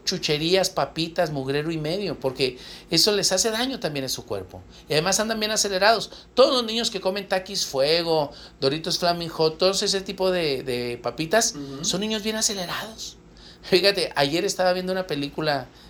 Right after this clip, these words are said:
Speaker 1: qué cosa tan más absurda. Un papá y, eh, obligó a su hijo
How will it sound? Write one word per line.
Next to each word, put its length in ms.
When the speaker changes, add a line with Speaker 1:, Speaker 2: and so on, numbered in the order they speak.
Speaker 1:
qué 100
cosa 300
tan 160
más 180
absurda. 460
Un 120
papá 480
y, 300
eh, 160
obligó 400
a 80
su 160
hijo 480